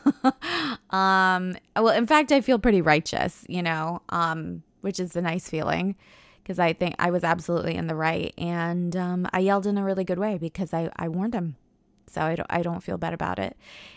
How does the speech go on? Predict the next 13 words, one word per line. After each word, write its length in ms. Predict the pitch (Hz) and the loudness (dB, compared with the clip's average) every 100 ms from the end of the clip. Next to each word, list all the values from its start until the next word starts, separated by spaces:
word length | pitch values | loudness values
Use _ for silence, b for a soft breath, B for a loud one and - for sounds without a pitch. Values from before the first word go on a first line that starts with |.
| B - | B -4
And, 480 | 185 180 175 175 170 - | 0 2 2 0 -2 -2
um, 380 | 170 170 170 170 | 0 2 0 2
I'm 140 | - 214 | 4 4
not, 200 | 240 - | 4 4
I 100 | 208 | 4
don't 160 | 233 311 | 6 6
think 120 | 294 | 6
I'm 140 | 277 254 | 4 4
giving 340 | 247 240 226 | 4 4 4
those 200 | 208 196 | 2 2
dishes 380 | 185 196 185 - | 0 0 0 0
to 80 | 160 | 0
anybody. 640 | 156 151 147 - - 165 | 0 0 -2 -2 -6 -10